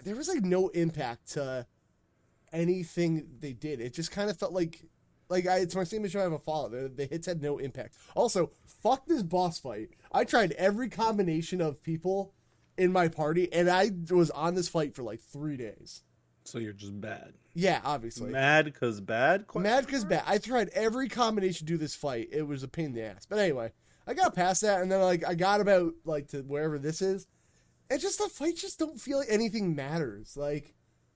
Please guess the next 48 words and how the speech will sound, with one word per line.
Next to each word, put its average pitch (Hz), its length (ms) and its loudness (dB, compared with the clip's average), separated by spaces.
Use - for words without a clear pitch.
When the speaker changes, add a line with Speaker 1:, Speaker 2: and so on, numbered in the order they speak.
Speaker 1:
I 247 100 -2
don't 277 160 2
know. 202 180 4
I 143 180 0
was 220 120 0
just 220 180 -6
really 160 600 -2
fucking 160 640 -6
bored. 139 260 -4
And 202 140 2
there's 220 200 4
way 185 440 4
too 196 200 -2
many 160 260 2
menus. 117 480 -8
Oh, 196 60 2
you 170 60 8
go 180 120 4
in 202 60 4
this 214 140 0
menu 160 260 2
to 143 80 0
level 160 340 0
up, 175 140 2
but 139 80 -6
you 135 60 -6
go 160 100 -2
into 147 160 -4
this 170 220 -6
menu 131 160 -6
to 127 60 -8
level 147 220 -4
up 139 100 -4
your 139 100 -6
abilities, 143 340 -2
and 143 100 -4
you 143 60 -6
go 156 100 -2
to 139 60 -6
this 170 280 0
lo-, 160 200 2
menu 139 340 -2
to 131 80 -8
do 147 120 -4
your 147 200 0
X 143 220 -6
P 190 260 -10
cubes. 107 520 -10